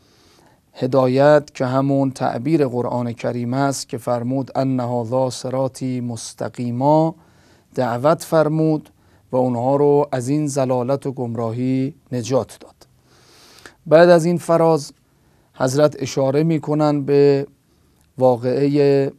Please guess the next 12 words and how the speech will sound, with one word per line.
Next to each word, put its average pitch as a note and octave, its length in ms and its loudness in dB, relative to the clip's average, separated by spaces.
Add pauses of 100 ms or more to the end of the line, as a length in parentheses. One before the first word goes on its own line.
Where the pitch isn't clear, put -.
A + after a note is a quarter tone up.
(400)
قبض B2 400 -4
روح D3 420 2
پیغمبر C#3 760 -2
اکرم B2 420 -8 (680)
که C#3 480 2 (480)
با B2+ 140 -2
این D3 200 0
تعابیر C#3 800 0 (840)
که B2+ 120 -6
"ثم D3 640 0
قبضه B2 720 -6
الله D3 500 2